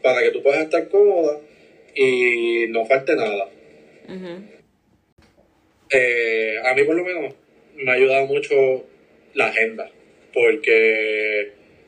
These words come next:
Speaker 1: a mí me gusta trabajar organizado.
Speaker 2: Ok. ¿Y quién está corriendo la agenda?
Speaker 1: Yo.
Speaker 2: Ok. Muy bien. <laughs>
Speaker 1: Intenté un momento, eh, una plataforma para agendar todo,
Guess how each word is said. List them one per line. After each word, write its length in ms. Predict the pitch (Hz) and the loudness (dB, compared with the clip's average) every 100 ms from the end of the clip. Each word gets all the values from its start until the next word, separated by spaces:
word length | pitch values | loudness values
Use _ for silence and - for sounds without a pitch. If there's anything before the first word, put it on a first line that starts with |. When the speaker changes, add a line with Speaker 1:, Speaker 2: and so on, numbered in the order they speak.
| _ - | _ -4
Speaker 1:
a 100 | 123 | -4
mí 40 | 120 | -2
me 60 | 131 | -2
gusta 200 | 135 135 | 0 2
trabajar 320 | 135 135 135 | 2 4 4
organizado. 580 | 135 110 104 110 101 - _ _ _ _ _ _ _ _ _ - | 2 0 -4 -4 -4 -8 _ _ _ _ _ _ _ _ _ -12
Speaker 2:
Ok. 140 | 170 156 165 _ _ _ | -10 -10 -16 _ _ _
¿Y 300 | - 196 185 | -6 -4 -4
quién 200 | 180 190 | -4 -4
está 220 | 196 208 | -2 -4
corriendo 360 | 190 190 185 180 | -4 -6 -4 -4
la 80 | 175 | -4
agenda? 440 | 180 165 160 165 _ _ _ _ _ _ _ | -6 -10 -12 -14 _ _ _ _ _ _ _
Speaker 1:
Yo. 80 | - - - _ _ _ - - | -2 -2 -10 _ _ _ -20 -10
Speaker 2:
Ok. 120 | 170 165 160 - - - - _ | -6 -6 -8 -18 -20 -20 -20 _
Muy 100 | 180 | -12
bien. 840 | 160 190 233 226 240 226 208 202 - | -8 -6 -4 -2 -2 -2 -6 -10 -16
<laughs> 840 | _ _ _ _ _ _ _ _ | _ _ _ _ _ _ _ _
Speaker 1:
Intenté 480 | 151 147 151 139 139 | -2 2 0 2 4
un 100 | 139 | 4
momento, 460 | 165 165 170 - 175 165 160 165 170 170 | 2 0 -2 2 4 6 4 4 2 2
eh, 720 | 143 139 135 131 127 127 127 | 0 2 2 0 -2 -4 -6
una 140 | 131 139 | -6 -6
plataforma 720 | - 143 - - - - - | -4 -6 0 2 2 0 -4
para 580 | - - - - 139 127 | -2 -2 -4 -8 -6 -4
agendar 440 | 127 120 123 - - | -6 -6 -6 -4 2
todo, 380 | 151 151 139 | 4 6 4